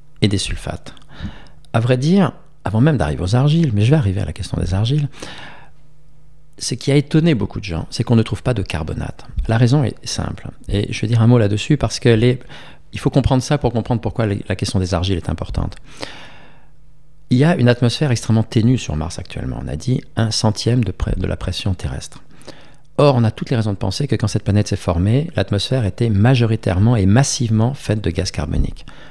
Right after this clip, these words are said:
Pourquoi le gaz carbonique aurait disparu de cette planète ? En fait, sur Terre, c'est pareil. Sur Terre, il y a très peu de gaz carbonique.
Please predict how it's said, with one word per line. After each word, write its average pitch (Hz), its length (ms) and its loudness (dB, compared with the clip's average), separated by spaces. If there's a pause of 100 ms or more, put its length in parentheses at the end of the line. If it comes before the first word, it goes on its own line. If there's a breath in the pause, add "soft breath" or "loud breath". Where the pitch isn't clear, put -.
Pourquoi - 240 4
le 135 80 0
gaz 104 200 2
carbonique 95 460 2 (100)
aurait 98 160 4
disparu 87 400 -4
de - 40 -8
cette - 140 -2
planète ? - 380 -4 (340 loud breath)
En 107 80 -2
fait, 175 200 2
sur - 160 -4
Terre, - 180 -2
c'est - 100 -4
pareil. 92 400 0
Sur - 220 -4
Terre, 143 160 2
il 107 40 4
y 90 40 4
a 85 40 2
très - 180 -2
peu 165 140 4
de 123 60 2
gaz 87 180 -6
carbonique. 73 520 -6